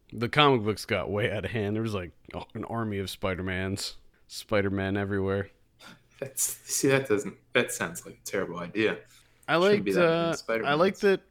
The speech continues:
Speaker 1: that Jon Favreau played a bigger role in this one as Happy, how he was sort of Peter's caretaker.
Speaker 2: Yeah, I did like that angle.
Speaker 1: 'Cause he's really funny. I mean, his, his character in these movies is really funny. I always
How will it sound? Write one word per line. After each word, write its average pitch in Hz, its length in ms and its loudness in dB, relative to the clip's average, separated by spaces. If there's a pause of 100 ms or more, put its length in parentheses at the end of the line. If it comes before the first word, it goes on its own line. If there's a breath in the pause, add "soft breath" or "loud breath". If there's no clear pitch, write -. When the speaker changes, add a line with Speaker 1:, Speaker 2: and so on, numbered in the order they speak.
(100)
Speaker 1:
that 160 100 0
Jon 143 280 4
Favreau 120 560 2
played 107 240 0
a 101 40 -4
bigger 98 260 -2
role 92 560 0 (320)
in 110 160 0
this 101 220 -2
one 95 160 0
as 90 100 -4
Happy, 95 640 -2 (340)
how 113 120 2
he 113 160 2
was 104 140 0
sort 110 260 2
of 98 260 -2 (600 soft breath)
Peter's 101 280 0
caretaker. 101 920 0 (200)
Speaker 2:
Yeah, 107 280 2 (540)
I 120 60 0
did 117 180 2
like 107 240 2
that 104 140 2
angle. 98 440 -4 (280)
Speaker 1:
'Cause 147 140 2
he's 170 220 4
really 120 260 4
funny. 90 380 -4
I 90 60 -6
mean, 95 200 -2
his, 107 320 -6
his 127 220 -2
character 107 520 0
in 98 100 0
these 95 160 -2
movies 95 340 -4
is 90 140 -8
really 92 240 -2
funny. 107 400 0
I 101 80 0
always 110 400 0